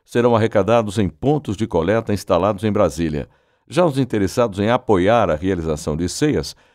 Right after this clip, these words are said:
devem acessar um questionário para manifestar o interesse em fazer a doação. Tanto a lista com os pontos de coleta quanto o questionário estão disponíveis no site patriavoluntaria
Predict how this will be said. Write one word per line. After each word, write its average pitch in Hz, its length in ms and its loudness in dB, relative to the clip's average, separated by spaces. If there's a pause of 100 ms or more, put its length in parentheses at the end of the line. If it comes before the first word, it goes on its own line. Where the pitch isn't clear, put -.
(160)
devem 127 360 2
acessar 117 420 0
um 110 60 0
questionário 101 680 -2 (240)
para 123 200 2
manifestar 120 680 0
o 104 60 0
interesse 101 500 -2
em 98 60 -2
fazer 85 360 0
a 98 60 0
doação. 78 500 -4 (560)
Tanto 110 260 0
a 117 60 6
lista 135 380 0
com 107 160 -2
os 95 160 -4
pontos 123 440 -2
de 113 80 -4
coleta 78 560 -2 (400)
quanto 135 500 0
o 80 100 -6
questionário 98 720 -2 (240)
estão - 380 -4
disponíveis 92 600 -2
no 101 100 -2
site 73 500 -6 (320)
patriavoluntaria 98 1300 -2